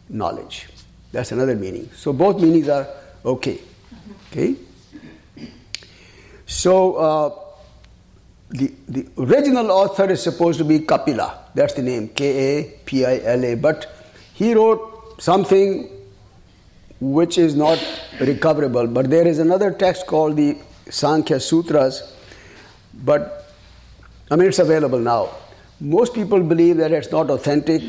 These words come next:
It was added much, much later, maybe only about six to seven hundred years ago. Kapila was more than two thousand five hundred years ago. Okay? So, you know, that's why it is not quite clear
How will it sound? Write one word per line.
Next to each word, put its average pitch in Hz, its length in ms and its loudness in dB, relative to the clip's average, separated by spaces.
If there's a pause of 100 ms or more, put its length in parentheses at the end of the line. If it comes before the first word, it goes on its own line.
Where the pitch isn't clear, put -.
(240)
It 131 200 -6
was 139 240 2
added 135 320 0
much, 127 300 -2
much 131 260 -2
later, 117 400 -2 (400)
maybe 127 340 -2
only 123 220 2
about 127 220 -2
six - 180 -12
to 120 100 -12
seven 120 300 -4
hundred 110 240 -4
years 113 240 -4
ago. 95 200 -8 (120)
Kapila 151 340 0
was 131 240 0 (560)
more 131 220 -2
than 127 180 -2
two 131 140 -4
thousand 117 340 -4
five 113 220 -4
hundred 104 220 -8
years 104 240 -8
ago. - 180 -14 (600)
Okay? 170 240 -10 (800)
So, 156 360 -4
you 156 80 2
know, 175 100 2
that's 185 280 0
why 180 100 4
it 175 100 0
is 151 140 0
not 202 320 0
quite 202 320 0
clear 190 460 2